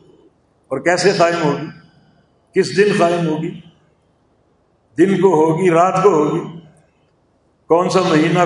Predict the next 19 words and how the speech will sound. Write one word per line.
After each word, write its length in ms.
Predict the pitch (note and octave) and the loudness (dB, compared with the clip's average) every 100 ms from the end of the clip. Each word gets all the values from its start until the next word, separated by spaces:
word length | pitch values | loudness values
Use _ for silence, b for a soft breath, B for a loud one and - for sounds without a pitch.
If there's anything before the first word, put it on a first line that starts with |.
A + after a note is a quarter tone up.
| E3+ | 0
کون 220 | F3 F3+ | 0 0
سا 100 | F3+ | -2
سال، 260 | E3 E3+ E3 | 0 -2 2
کوئی 180 | G#3+ A#3 | 2 2
نہیں 120 | A3+ | 2
جانتا۔ 340 | E3+ D3+ E3 - - - _ _ _ _ _ _ _ _ _ _ _ _ _ - | 0 -2 -6 -10 -18 -20 _ _ _ _ _ _ _ _ _ _ _ _ _ -10
اس 140 | F3+ | -10
کے 160 | - A3+ G#3 D#3 | 0 2 2 0
وقوع 320 | D#3+ G3 A#3+ E3+ - - - _ _ | 0 2 2 -2 -6 -14 -20 _ _
کا 100 | E3+ | -4
وقت 500 | C#3+ G3+ A3+ F#3+ - - - - _ _ - | 0 0 0 -4 -10 -14 -20 -20 _ _ -8
اور 80 | |
سارے 300 | C3+ E3+ G3 | -2 0 0
احوال 520 | G#3 F3+ D3 E3 G3+ - - - - - _ _ _ _ _ - | 0 0 0 2 2 0 -4 -8 -12 -20 _ _ _ _ _ -4
اللہ 140 | E3+ | -2
تعالیٰ 300 | F#3 F#3 F#3 | 0 0 0
کے 60 | F3 | 0
علم 300 | E3 F#3+ E3 | 2 2 0
میں، 140 | C#3 | -4